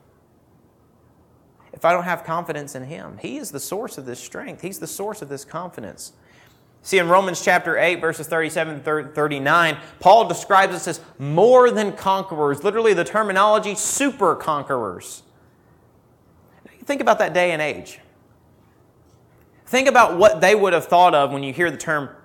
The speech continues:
conqueror. What about Alexander the Great? Remember, this is years after Alexander's empire had even fallen, but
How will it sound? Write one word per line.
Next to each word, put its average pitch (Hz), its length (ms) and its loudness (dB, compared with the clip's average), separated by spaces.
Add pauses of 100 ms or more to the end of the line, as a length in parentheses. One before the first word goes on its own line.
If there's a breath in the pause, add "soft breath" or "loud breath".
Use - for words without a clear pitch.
conqueror. 123 720 -6 (2000)
What - 60 -10
about - 560 -2 (120)
Alexander 143 520 -2
the 104 80 -8
Great? 101 340 -6 (2250)
Remember, 143 240 -2
this 175 200 0
is 143 160 -6 (180 loud breath)
years 190 460 4
after 180 260 6
Alexander's 180 560 6
empire 170 480 6
had 160 100 2
even 160 240 0
fallen, 190 480 6
but 156 240 2